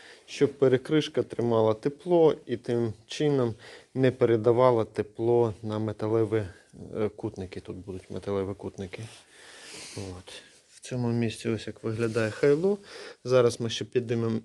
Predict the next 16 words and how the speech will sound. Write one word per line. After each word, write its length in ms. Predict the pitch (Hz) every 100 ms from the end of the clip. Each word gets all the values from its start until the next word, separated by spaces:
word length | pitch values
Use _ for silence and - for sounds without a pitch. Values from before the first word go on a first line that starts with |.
| _
піднімем 460 | 123 117 117 113 107
декілька 460 | 110 - 107 123
рядів 480 | 139 160 190 202 202
і 180 | - 196
перекриваємось 1040 | - 127 113 110 113 104 95 92 104 - - _ _ _ _ _ _ _ _ - - -
в 100 | -
цьому 240 | 107 104 101
місці. 460 | 101 92 - 107 101 - - - _ _ _ _ _ _ _ _ _ _ _ _ _ _ _ _ _ _ _ _ _ _ _ _ _ 143
Я 100 | 127
вже 180 | 113
неодноразово 840 | 127 127 123 135 135 131 131 113 110
показував, 600 | 120 117 117 107 117 113
як 160 | 113
зробити 480 | 113 120 113 117 117
клинчасту 540 | 113 120 110 - - 113
перемичку. 720 | 135 135 156 156 - -